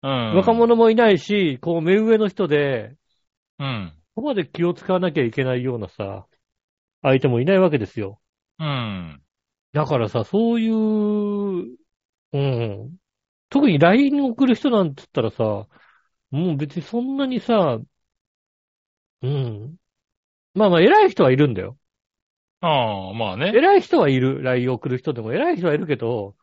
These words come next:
Speaker 1: うん。
Speaker 2: 別にそんなさ、あ、どうでも、<laughs> どうでもいいじゃん。
Speaker 1: まあ、どうでもいいっつうか、まあまあね、自分もそれなりの年齢だったりするからね。
Speaker 2: で、自分の年齢もそれ、
Speaker 1: うん。
Speaker 2: それなりにするからさ。
Speaker 1: まあ、そうだね。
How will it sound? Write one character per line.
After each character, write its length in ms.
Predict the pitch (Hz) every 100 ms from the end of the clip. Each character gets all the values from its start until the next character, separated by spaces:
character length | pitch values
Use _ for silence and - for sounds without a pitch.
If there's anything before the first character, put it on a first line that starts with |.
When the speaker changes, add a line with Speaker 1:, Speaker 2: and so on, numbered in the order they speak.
| _ -
Speaker 1:
う 40 |
ん。 580 | 160 139 113 98 80 73 _ _ _
Speaker 2:
別 220 | 262 240
に 160 | 359 339
そ 120 | 339
ん 40 | 339
な 160 | 349
さ、 280 | - 175 131 156 -
あ、 100 | 143
ど 140 | 214
う 40 | 320
で 80 |
も、 60 | 240 -
<laughs> 40 |
ど 120 | 185
う 40 | 170
で 80 | 262
も 140 | 254
い 120 | 240
い 20 |
じ 100 | 196
ゃ 60 | 98
ん。 40 | - - _ _ - _ _ _ _ _ _ _ _ _ _ _ _ _
Speaker 1:
ま 100 | 147
あ、 20 | 123
ど 180 | 151
う 20 | 185
で 60 |
も 100 | 190
い 20 |
い 20 | 180
っ 20 |
つ 40 |
う 40 | 147
か、 60 |
ま 120 | 180
あ 40 | 170
ま 160 | 156 135
あ 40 |
ね、 160 | 127 139
自 160 | 127
分 220 | 135 175 180
も 140 | 180
そ 120 | 175
れ 80 | 170
な 120 | 165
り 60 | 160
の 120 | 160
年 140 | 160
齢 140 | 160 160
だ 80 | 156
っ 40 |
た 100 | -
り 60 | 90
す 100 | 131
る 80 |
か 120 | 127 80
ら 80 |
ね。 180 | 120 190
Speaker 2:
で、 160 | 214 185
自 160 | 175
分 160 | 180 214
の 100 | 208
年 80 | 208
齢 260 | 208 208
も 60 | 185
そ 60 | 190
れ、 80 |
Speaker 1:
う 80 | 196
ん。 20 |
Speaker 2:
そ 100 | 170
れ 60 | 202
な 60 | 214
り 60 |
に 40 | 180
す 60 |
る 80 | 214
か 80 | 180
ら 100 | 127
さ。 120 | -
Speaker 1:
ま 120 | 131
あ、 20 | 117
そ 160 | 110
う 20 | 85
だ 120 | 98
ね。 260 | 151 175